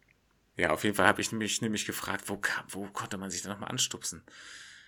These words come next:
Und ich war mir nicht sicher, ob das irgendwie sowas war. Weil eine Zeit lang,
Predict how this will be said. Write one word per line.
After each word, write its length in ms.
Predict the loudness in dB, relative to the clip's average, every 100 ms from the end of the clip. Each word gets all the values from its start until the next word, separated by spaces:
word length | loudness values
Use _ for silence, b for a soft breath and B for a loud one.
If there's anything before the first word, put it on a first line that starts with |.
| B B -10
Und 100 | -6
ich 120 | 0
war 80 | 2
mir 100 | 2
nicht 140 | 0
sicher, 240 | 0 0 -2
ob 80 |
das 180 | -2 -4
irgendwie 260 | -6 -6 -6
sowas 360 | -4 -4 -4
war. 260 | -6 -8 -10 _ _ _ _ _ _ -20 -10 -2
Weil 260 | -2 -2
eine 140 | -2 0
Zeit 260 | 2 2
lang, 280 | 2 -2